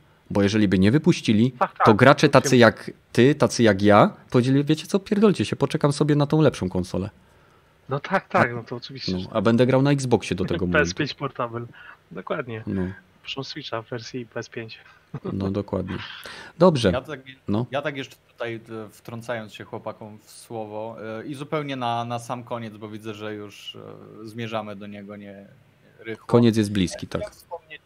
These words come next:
Speaker 3: dokładnie. Chciałem wspomnieć o stronce, którą, e, gdzieś tam z chłopakami z Kiwaku, z Obito i, e, z Jackiem z kanału Job Spam, e, gdzieś tam, e, cały czas, mm, Boże, wspomagamy o nowe materiały.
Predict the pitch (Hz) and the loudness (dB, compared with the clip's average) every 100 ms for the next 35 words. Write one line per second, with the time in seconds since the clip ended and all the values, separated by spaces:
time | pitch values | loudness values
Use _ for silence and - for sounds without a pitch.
0 | _ 127 113 104 107 123 - 208 190 202 | _ -16 -10 -10 -10 -14 -10 -10 -10 -6
1 | 180 180 156 - 170 156 123 113 - - | -4 -4 -8 -8 -4 -6 -6 -14 -14 -10
2 | 120 120 117 117 113 117 120 113 127 120 | -10 -8 -10 -12 -14 -16 -18 -18 -14 -10
3 | 117 120 117 117 117 120 - 120 123 120 | -6 -6 -6 -8 -10 -12 -18 -4 -4 -4
4 | 123 120 117 117 113 - 120 107 113 113 | -12 -16 -16 -16 -16 -12 -10 -10 -12 -12
5 | 110 110 107 107 - 107 107 110 _ _ | -10 -10 -12 -14 -20 -16 -14 -16 _ _
6 | 117 117 - 123 117 - 113 110 110 117 | -6 -6 -8 -16 -14 -12 -10 -8 -10 -10
7 | 110 - 120 113 110 107 107 110 110 - | -12 -10 -8 -8 -10 -12 -10 -10 -12 -16
8 | _ _ _ - 117 131 - 123 117 117 | _ _ _ -16 -12 -12 -8 -8 -8 -8
9 | 113 110 110 143 139 123 131 123 120 - | -10 -10 -6 -4 -4 -6 -6 -6 -10 -18
10 | 120 113 _ _ 117 117 113 113 113 117 | -16 -18 _ _ -18 -16 -14 -14 -12 -14
11 | 120 _ _ _ _ 104 104 107 - 110 | -18 _ _ _ _ -20 -20 -20 -20 -10
12 | 113 101 101 104 _ - - _ 135 131 | -8 -8 -12 -16 _ -20 -20 _ -6 -2
13 | 123 123 117 113 120 123 120 117 117 117 | 0 0 -2 -6 -4 -4 -4 -6 -6 -6
14 | 120 107 107 110 123 | -2 -2 -2 -6 -10